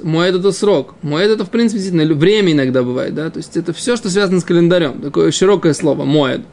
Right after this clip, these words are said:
да? Гемара здесь понимает, что «ла моэд ашув элеха» имеется в виду, что я вернусь к тебе на праздник. Говорит Гемара, «Эймас ой-, эймас кой», где находится?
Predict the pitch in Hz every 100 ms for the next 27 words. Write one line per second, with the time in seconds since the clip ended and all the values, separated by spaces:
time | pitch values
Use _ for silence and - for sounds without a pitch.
0 | - - 175 240 - - - - - -
1 | - - - - - - - - - -
2 | - - - - - - - - - 143
3 | 160 170 254 240 180 185 - 165 - 180
4 | 175 156 214 208 226 - - 180 175 170
5 | 185 240 202 175 233 214 214 262 320 208
6 | 196 233 240 233 226 226 320 - 214 226
7 | 214 214 233 - 202 190 165 131 120 131
8 | 139 147 160 165 175 196 233 214 202 214
9 | 208 - 226 233 202 - 139 139 170 208
10 | 196 143 123 -